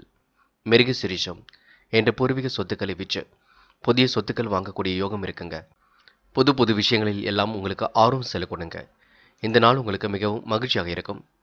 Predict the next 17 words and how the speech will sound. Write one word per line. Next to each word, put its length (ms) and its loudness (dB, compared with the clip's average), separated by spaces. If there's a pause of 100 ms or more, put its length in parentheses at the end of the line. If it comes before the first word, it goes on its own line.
(340)
இறைவன் 320 6
வழிபாடு 380 0
மனசுக்கு 340 -4
மகிழ்ச்சியை 360 -6
கொடுக்கும். 320 -10 (540)
சிந்தனை 440 4
ஒருநிலைப்படுத்தி 520 0
காரியங்களில் 380 -2
ஈடுபடுங்கள், 440 -6 (520)
அது 240 6
வெற்றியை 260 -6
கொடுக்கும். 320 -10 (540)
செய்யும் 440 2
தவறுகளுக்கு 440 -2 (500)
நீங்களே 400 2
பொறுப்பேற்றுக் 440 -4
கொள்வீர்கள். 420 -6